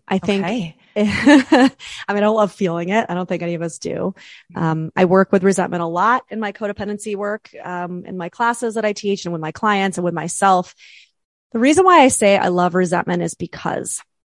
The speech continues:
Speaker 1: for those of us who grew up with really not understanding who we are outside of attachment, not really knowing what our gut, our intuition is saying, what am I feeling? What, what do I want? What are my needs?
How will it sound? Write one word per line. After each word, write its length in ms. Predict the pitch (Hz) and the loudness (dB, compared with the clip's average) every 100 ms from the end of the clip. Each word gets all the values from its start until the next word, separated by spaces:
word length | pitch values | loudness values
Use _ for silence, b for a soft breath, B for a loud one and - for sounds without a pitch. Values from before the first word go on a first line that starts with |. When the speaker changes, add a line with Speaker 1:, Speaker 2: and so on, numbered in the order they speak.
| _ _ _ _ _ _ _ _ _ | _ _ _ _ _ _ _ _ _
Speaker 1:
for 220 | - 240 214 | 0 4 6
those 320 | 226 247 311 | 8 8 8
of 80 | 392 | 6
us 200 | 403 - | 4 4
who 180 | 302 | 0
grew 380 | 240 196 202 226 | 0 2 6 6
up 380 | - 175 180 - - _ _ _ | 4 0 -2 -4 -10 _ _ _
with 160 | 202 190 | 0 0
really 600 | 190 220 226 254 254 - _ _ _ _ _ | 0 2 4 2 -2 -6 _ _ _ _ _
not 360 | 208 208 262 - | -4 0 0 0
understanding 560 | 269 254 226 208 208 | -4 -4 0 0 0
who 160 | 190 190 | -2 0
we 180 | 208 220 | 0 2
are 380 | 165 170 208 - _ _ | 2 0 0 -6 _ _
outside 340 | 165 170 185 170 | -8 -6 -4 -2
of 80 | |
attachment, 540 | 214 185 170 - 170 - b b b _ | -2 -2 -4 -4 -6 -6 b b b _
not 180 | 220 240 | 4 4
really 240 | 285 294 285 | 4 2 2
knowing 520 | 233 220 220 220 190 | 4 4 4 2 0
what 120 | 196 | -2
our 100 | 196 | -2
gut, 340 | 180 190 190 180 | 0 2 2 0
our 120 | 180 | -4
intuition 520 | 180 - 190 190 190 | -4 -4 -4 -2 -2
is 120 | 185 | -2
saying, 580 | - 190 185 185 180 180 | -2 0 0 0 -2 0
what 220 | 220 311 | 0 2
am 220 | 196 208 | 2 2
I 120 | 240 247 | 4 2
feeling? 580 | - 247 247 247 240 | 0 0 2 2 2
What, 180 | 226 269 - 185 | 2 2 -2 -4
what 220 | 233 226 | -2 -2
do 180 | 220 214 | -2 2
I 140 | 226 | 4
want? 420 | 233 240 240 233 | 4 2 0 -2
What 160 | 208 269 | -2 -2
are 200 | - 196 | 0 0
my 160 | 208 220 | 0 0
needs? 460 | 226 233 226 202 | 0 0 0 -4